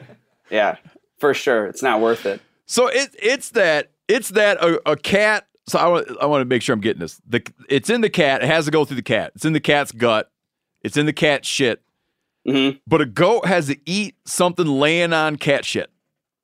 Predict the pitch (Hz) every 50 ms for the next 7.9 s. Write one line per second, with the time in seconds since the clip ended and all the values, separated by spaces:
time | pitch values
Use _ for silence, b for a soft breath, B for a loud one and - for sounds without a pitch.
0 | _ _ 156 165 180 180 175 160 - - 160 151 131 - - 160 156 - 147 131
1 | 139 135 131 123 - - 147 139 143 143 139 139 135 101 127 127 127 123 123 -
2 | - 147 143 135 - - 135 127 127 127 123 120 113 - - 139 131 127 120 113
3 | 110 - - 131 127 120 127 123 120 117 117 113 117 - _ _ - 135 127 135
4 | 131 127 - - 196 190 - - - 175 160 147 117 - - - 127 127 123 110
5 | - - - - 156 170 147 151 135 117 - - 131 117 113 113 - - - 120
6 | 120 - - 120 113 120 123 123 123 123 110 - - _ _ 110 110 107 107 104
7 | 104 104 101 104 - _ _ _ _ _ _ - 113 107 101 - - _